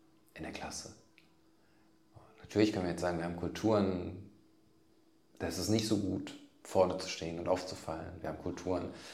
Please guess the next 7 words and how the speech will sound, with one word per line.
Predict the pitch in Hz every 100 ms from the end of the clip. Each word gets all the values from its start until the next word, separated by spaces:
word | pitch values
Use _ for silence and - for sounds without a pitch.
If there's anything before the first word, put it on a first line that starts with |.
| - - - -
da | 78
wird | 82
das | 78
besser, | - 101 101 87 82 82 - -
äh, | 87 82 85 87 87 - - -
bewertet. | - 92 104 101 92 - - - - - - - - - _ _ -
Aber | - 85 85